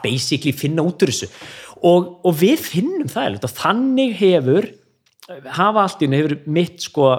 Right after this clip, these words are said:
mitt samst-, mitt hvernig, hvernig ég vinn með fólki, eh, hjónaband mitt,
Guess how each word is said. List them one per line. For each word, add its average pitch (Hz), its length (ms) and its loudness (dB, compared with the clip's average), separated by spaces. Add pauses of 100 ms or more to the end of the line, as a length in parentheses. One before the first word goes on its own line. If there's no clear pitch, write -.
(1000)
mitt 139 420 -2 (120)
samst-, - 680 -4
mitt 143 380 -2
hvernig, 131 640 0
hvernig 113 260 2
ég 98 60 -6
vinn 113 200 2
með 175 140 2
fólki, 202 420 -2 (540)
eh, 123 880 2
hjónaband 185 640 0
mitt, 262 440 -4